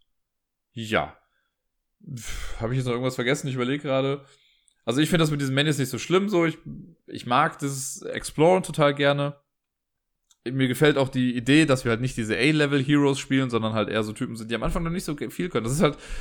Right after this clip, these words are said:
das spiegelt sich in den Decks halt auch so ein bisschen wider, ne? Ich hab halt auch viele Karten, wo ich denke, ja, die ist so unnütz, die Karte.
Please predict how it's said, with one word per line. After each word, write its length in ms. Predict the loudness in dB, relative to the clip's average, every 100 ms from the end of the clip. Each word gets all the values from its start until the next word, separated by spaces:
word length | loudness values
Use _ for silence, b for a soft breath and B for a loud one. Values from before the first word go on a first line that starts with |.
| B
das 80 | -2
spiegelt 260 | 0 0 0
sich 140 | -2
in 60 | -2
den 100 | 0
Decks 240 | 2 2
halt 80 | 0
auch 80 | -2
so 80 |
ein 20 | -6
bisschen 200 | -4 0
wider, 180 | 2
ne? 100 | 2
Ich 140 | 2 2
hab 60 |
halt 100 | 0
auch 60 | 0
viele 200 | 0 0
Karten, 240 | 2 2
wo 60 | 2
ich 80 | -2
denke, 180 | 0 -2
ja, 60 |
die 100 | -2
ist 160 | -6 -2
so 120 | -2
unnütz, 500 | 2 2 2 0 -2
die 100 | -10
Karte. 420 | 0 0 2 -2